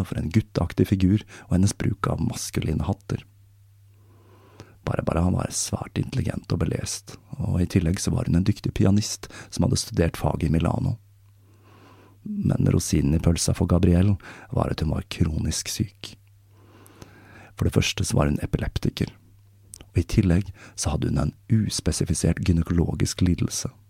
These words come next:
Dette kan ha skyldtes en abort som gikk galt, at hun hadde fått en kjønnssykdom av ektemannen,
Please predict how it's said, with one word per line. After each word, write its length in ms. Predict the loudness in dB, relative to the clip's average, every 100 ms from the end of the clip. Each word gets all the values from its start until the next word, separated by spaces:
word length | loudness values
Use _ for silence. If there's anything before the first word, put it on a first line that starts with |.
| _ _ _ -20 _ -20 -20 -16 -10
Dette 200 | -8 -6
kan 160 | -6 -2
ha 80 | 0
skyldtes 460 | 2 2 -2 -2
en 120 | -4 -2
abort 260 | -2 -4
som 160 | 2 2
gikk 140 | 2 0
galt, 400 | 0 -2 -8 -20 _ _ _ -18
at 160 | -10 -8
hun 80 | -4
hadde 180 | -4 -4
fått 200 | -2 -4
en 100 | -2
kjønnssykdom 800 | -2 -2 0 -2 -2 0 0 2
av 120 | 2
ektemannen, 540 | 0 0 0 0 -2